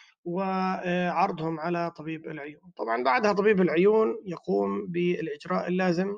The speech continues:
اللي هي إما من خلال إعطائهم نظارات،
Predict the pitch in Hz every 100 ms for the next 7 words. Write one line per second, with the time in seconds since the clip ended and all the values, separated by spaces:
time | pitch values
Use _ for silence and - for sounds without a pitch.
0 | - 160 160 160 185 170 185 180 160 151
1 | - 180 202 196 185 - - - 160 156
2 | 190 175 190 190 180 180 180 180 180